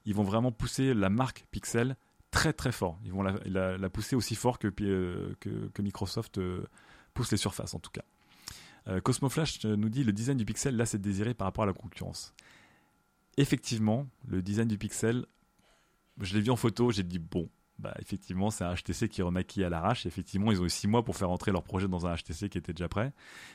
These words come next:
Et je l'ai vu en vrai, c'est extrêmement, extrêmement, extrêmement générique. On aura un autre débat sur est-ce qu'aujourd'hui un smartphone peut encore se démarquer d'un point de vue design, mais, euh, effectivement, le Pixel, euh, à voir, il est,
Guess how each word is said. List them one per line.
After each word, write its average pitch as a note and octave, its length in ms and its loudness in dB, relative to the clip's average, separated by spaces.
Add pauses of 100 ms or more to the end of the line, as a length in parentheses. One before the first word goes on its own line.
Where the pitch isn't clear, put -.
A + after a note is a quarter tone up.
Et F#2+ 100 2
je E2+ 100 2
l'ai G2 60 6
vu G2+ 120 6
en A2+ 100 8
vrai, A2 320 4 (140)
c'est - 180 -8
extrêmement, F#2+ 580 2
extrêmement, F#2 460 -4
extrêmement F2+ 320 -2
générique. E2 400 -8 (720)
On E2+ 140 -2
aura E2 200 2
un F2+ 100 4
autre F#2 100 4
débat F#2 240 6
sur G2 160 0
est-ce F2 140 0
qu'aujourd'hui F#2+ 340 2
un F#2+ 60 2
smartphone F#2+ 380 -2
peut F#2 100 0
encore F2 180 0
se D#2+ 60 -4
démarquer F#2 360 2
d'un F2 120 0
point F2 140 -2
de E2+ 40 -2
vue E2 80 -4
design, G2 420 0
mais, F2 160 -4
euh, E2+ 120 -6
effectivement, G2 420 -2
le F#2 100 2
Pixel, F#2+ 400 0
euh, F2 320 -2
à F#2+ 80 -6
voir, G2 280 4
il F2+ 80 4
est, F2 280 0